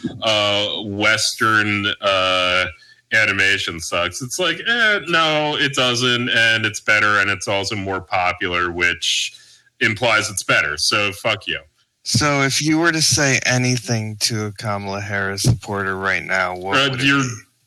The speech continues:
Speaker 1: the things you like are stupid, and you should like different things, and you're stupid. I, I have nothing. I,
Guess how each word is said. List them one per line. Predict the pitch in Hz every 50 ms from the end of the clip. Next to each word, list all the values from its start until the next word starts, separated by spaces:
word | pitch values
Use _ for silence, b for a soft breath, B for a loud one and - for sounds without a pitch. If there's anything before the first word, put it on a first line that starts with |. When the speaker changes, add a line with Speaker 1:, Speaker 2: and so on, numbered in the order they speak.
| - - -
Speaker 1:
the | - 135 135
things | - - 156 147 147 147 143 139 139 147
you | 143 131
like | 127 123 117 110 107 107 104 120
are | 104 95
stupid, | - - - - - - - 104 101 101 95 - - 98 95 92 98
and | 101 92 90 90 92
you | 92 90 90
should | 85 - 95 80 85
like | 85 85 80 78
different | - 85 80 - - 80 76 76 -
things, | 80 76 73 69 73 69 - - - - - - 98 90 85
and | 82 80 80 78
you're | 78 78 78 69
stupid. | - - - - - 73 73 76 - - - - - _ _ _ _ _ _ _ _ _ -
I, | 110
I | 113 113 117 117 120
have | 120 113 113
nothing. | 127 127 123 120 117 113 - 110 98 95 98 101
I, | 101 113